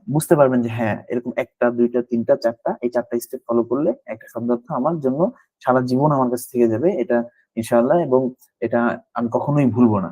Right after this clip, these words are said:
এরকম একটা পর্যায়ে আমার মধ্যে চলে আসবে। এখন হয়তো অনেক সহজ, সহজ শব্দ থাকার কারণে আপনার কাছে মনে হচ্ছে যে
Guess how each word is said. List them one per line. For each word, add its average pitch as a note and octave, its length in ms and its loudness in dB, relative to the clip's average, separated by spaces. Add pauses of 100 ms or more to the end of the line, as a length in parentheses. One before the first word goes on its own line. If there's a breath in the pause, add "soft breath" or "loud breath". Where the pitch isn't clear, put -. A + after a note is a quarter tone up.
এরকম B2 200 0
একটা A#2+ 220 0 (200)
পর্যায়ে A#2 300 2
আমার A2+ 160 -2
মধ্যে A2+ 200 -4
চলে C#3 240 -2
আসবে। G2 280 -8 (520)
এখন G3 200 4
হয়তো G3 240 6
অনেক F3 180 2
সহজ, E3+ 380 4 (160)
সহজ D3 360 -8
শব্দ C3+ 300 -6
থাকার B2 280 -6
কারণে B2 320 0
আপনার B2+ 220 -4
কাছে - 200 -12
মনে B2+ 160 0
হচ্ছে B2+ 240 -2
যে D#3 120 -4